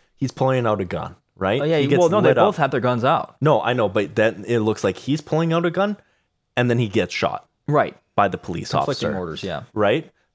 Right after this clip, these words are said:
Speaker 1: So you're co-, you're saying conflicting orders, you're confusing him, and he's being very, like,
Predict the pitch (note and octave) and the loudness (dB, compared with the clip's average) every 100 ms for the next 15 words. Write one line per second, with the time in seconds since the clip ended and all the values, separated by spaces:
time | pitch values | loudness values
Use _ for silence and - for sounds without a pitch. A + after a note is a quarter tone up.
0 | _ - B2+ A#2+ A#2 A2+ - A#2 C#3 C3+ | _ -4 2 4 2 0 -6 -10 -2 -2
1 | C3+ C3+ B2+ B2+ B2 A2+ - D#3+ C#3 B2+ | -2 -4 -4 -2 -2 -4 -2 -2 0 -4
2 | A2 B2 - G#2 F#2+ F2+ G#2+ - - G2+ | -4 -4 -4 -4 -2 -2 -2 -4 -8 -8
3 | - C3+ B2 G2 F#2 F#2+ G2 B2 A#2+ - | -4 -4 -2 -2 -2 -2 -2 -4 -4 -4
4 | A2+ G2+ - _ _ _ - - - D#3 | -4 -4 -10 _ _ _ -20 -20 -4 0
5 | E3 D#3 C#3 B2 A2+ - - | 2 2 2 2 2 -2 -16